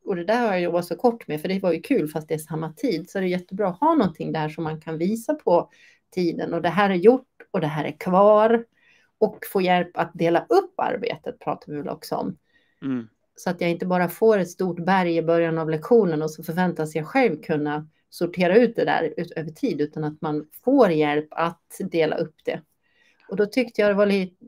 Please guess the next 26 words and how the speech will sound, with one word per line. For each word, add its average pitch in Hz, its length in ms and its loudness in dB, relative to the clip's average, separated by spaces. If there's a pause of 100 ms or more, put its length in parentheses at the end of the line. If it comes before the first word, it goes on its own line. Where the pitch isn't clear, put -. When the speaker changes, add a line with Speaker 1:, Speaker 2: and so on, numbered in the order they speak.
(420)
Speaker 1:
som 240 180 4
var 233 80 8
nytt 226 260 6
för 233 80 2
mig 294 220 6
och 202 60 4
intressant, 170 500 0
så 185 100 -6
var 185 160 2
det, 175 160 -2 (180)
berättade 180 420 -2
om 175 100 -2
att 170 120 -4
de 175 120 -4
hade 175 160 -2
använt 170 440 -4
Google 185 340 -2
form-, 180 480 0
formulär 190 800 4 (560)
och 196 100 -2
gjort 180 180 -2
liksom 180 300 -2
delupp-, 190 580 0
delat 196 340 0
upp 339 200 0
uppgift-, 175 680 -8